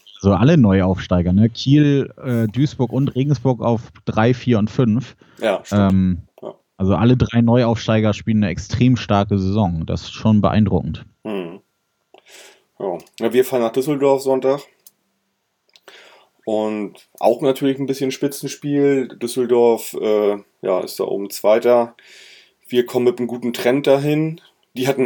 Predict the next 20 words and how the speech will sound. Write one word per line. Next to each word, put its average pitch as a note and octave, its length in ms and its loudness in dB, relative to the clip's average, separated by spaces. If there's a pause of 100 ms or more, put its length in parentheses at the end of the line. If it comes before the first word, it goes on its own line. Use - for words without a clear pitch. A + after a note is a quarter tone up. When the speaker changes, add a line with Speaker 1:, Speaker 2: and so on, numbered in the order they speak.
(100)
Speaker 2:
ein B2 60 0
richtiges A#2 400 -2
Scheißspiel A2+ 460 0
am G2+ 120 -4
Freitag A#2 460 -4
irgendwie C3+ 460 -6
in, C#3+ 420 -6
in B2+ 140 -2
Regensburg, B2 540 0
ja, F#2 100 2
auch A2+ 120 2
drei A#2+ 180 2
null A#2+ 160 2
geführt A#2+ 340 -4
und B2 80 -6
dann A#2 100 2
noch A#2 100 -2
vier B2 140 -4
drei A#2 180 0
verloren. A2+ 520 0